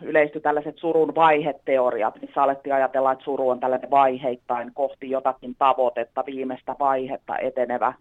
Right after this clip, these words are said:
prosessi. Ja pikkuhiljaa surusta on tullut sellainen ikään kuin jonkunlainen häiriö ja poikkeustila, joka pitäisi suorittaa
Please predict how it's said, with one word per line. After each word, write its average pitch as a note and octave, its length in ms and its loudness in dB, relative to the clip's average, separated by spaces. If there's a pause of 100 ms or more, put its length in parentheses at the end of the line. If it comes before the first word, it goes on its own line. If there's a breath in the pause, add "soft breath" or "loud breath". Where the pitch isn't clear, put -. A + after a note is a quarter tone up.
(120)
prosessi. C#3+ 680 -4 (480)
Ja C3+ 200 0 (460)
pikkuhiljaa F3 580 0
surusta D#3 420 0
on D3 120 0
tullut D#3 340 -2
sellainen C#3 320 0
ikään C#3+ 240 -4
kuin D#3 140 -10 (420)
jonkunlainen D#3 580 2
häiriö D3 560 2
ja C3+ 100 4
poikkeustila, C#3 920 0
joka B2 220 0
pitäisi C3+ 380 -4
suorittaa C3 840 0